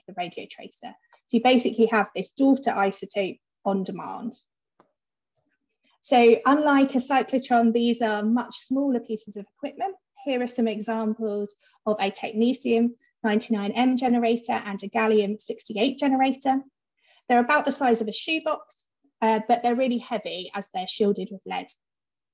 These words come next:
Um, the technetium ninety-nine M generator has, um, a twenty-one day shelf life, um, so you can keep it in the radio pharmacy and use it to make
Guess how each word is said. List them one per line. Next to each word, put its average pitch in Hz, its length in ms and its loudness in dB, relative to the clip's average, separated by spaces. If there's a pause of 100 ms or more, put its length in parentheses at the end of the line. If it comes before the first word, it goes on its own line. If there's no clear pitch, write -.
(540)
Um, 226 180 8
the 233 220 4
technetium 262 680 2
ninety-nine 233 600 2
M 233 280 2
generator 226 720 -2 (420)
has, 214 420 -2
um, 202 360 -2
a 208 40 -6
twenty-one 220 680 0
day 208 180 -2
shelf 196 300 -10 (100)
life, 196 380 -4 (100)
um, 196 220 -6
so 220 140 2
you 202 100 2
can 220 100 2
keep 226 240 0
it 196 60 -8
in 208 60 -4
the 196 80 -4
radio 196 380 -2
pharmacy 202 440 -2
and 185 200 -4
use 202 300 0
it 196 220 -8
to 190 100 -12
make 190 260 -8